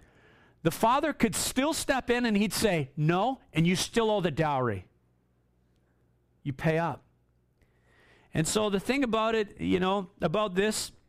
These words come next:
as well, I guess, is, yeah, that the father of that girl was invested in the purity of his, of his daughter, even financially invested in that. And there was a, a cultural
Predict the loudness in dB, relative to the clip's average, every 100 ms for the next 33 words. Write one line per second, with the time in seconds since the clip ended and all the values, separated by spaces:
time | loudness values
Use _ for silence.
0 | _ _ _ _ _ -2 -2 0 -2 0
1 | 0 0 0 0 -2 -2 -2 0 0 0
2 | -2 -2 0 0 2 0 0 0 -2 0
3 | 0 2 0 -4 -12 -20 -2 0 2 2
4 | 0 0 -2 2 2 2 -4 -2 0 2
5 | 0 -2 -10 _ _ -20 _ _ _ -2
6 | 0 0 -2 -6 -2 -2 -2 -2 0 2
7 | 2 2 2 2 0 -2 -2 -2 -6 -6
8 | -4 -2 -2 -2 -2 -2 -4 -10 -14 -20
9 | -20 -2 0 0 0 0 0 0 -2 -2
10 | -2 0 0 0 -2 -2 -4 -6 -6 -8
11 | -18 -20 -4 -2 0 0 0 0 0 0
12 | 0 -2 -4 -14 -6 -6 -4 -2 -2 -2
13 | -2 0 0 0 -4